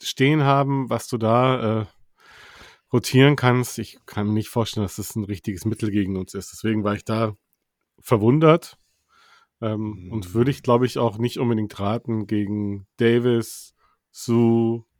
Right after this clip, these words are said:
Speaker 1: Cox, ähm, wen haben wir noch?
Speaker 2: Hargrave.
Speaker 1: Hargrave, also ich, ich, wenn ich alles
Speaker 2: Joseph.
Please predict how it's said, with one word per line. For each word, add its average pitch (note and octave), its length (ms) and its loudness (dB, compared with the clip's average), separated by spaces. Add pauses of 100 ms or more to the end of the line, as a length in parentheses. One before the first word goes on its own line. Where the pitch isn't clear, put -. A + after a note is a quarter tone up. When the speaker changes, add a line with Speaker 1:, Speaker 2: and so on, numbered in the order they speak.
Speaker 1:
Cox, - 800 -2 (840)
ähm, G2+ 440 -4
wen A2 140 -6
haben A2 120 -2
wir G#2+ 80 -2
noch? A#2+ 380 -4 (1300)
Speaker 2:
Hargrave. G2+ 500 0 (520)
Speaker 1:
Hargrave, A2 640 -2
also G#2+ 140 -6
ich, G#2 160 -10
ich, - 200 -12
wenn B2 200 -12
ich A#2 120 -12
alles - 80 -8
Speaker 2:
Joseph. G#2 580 0